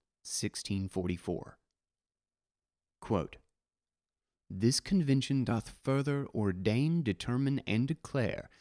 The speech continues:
that the free exercise and enjoyment of religious profession and worship, without discrimination or preference,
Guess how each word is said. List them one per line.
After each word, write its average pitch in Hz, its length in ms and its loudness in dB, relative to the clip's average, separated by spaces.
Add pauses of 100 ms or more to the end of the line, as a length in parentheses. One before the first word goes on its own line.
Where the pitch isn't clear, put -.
(120)
that 92 160 -2
the 101 60 -2
free 160 440 0
exercise 139 680 -2
and - 140 -2
enjoyment 107 580 0
of 95 160 -4
religious 104 440 0
profession 139 600 -2
and 123 280 -2
worship, - 460 -2 (300)
without 127 580 0
discrimination 110 840 0
or 147 200 -2
preference, - 640 -4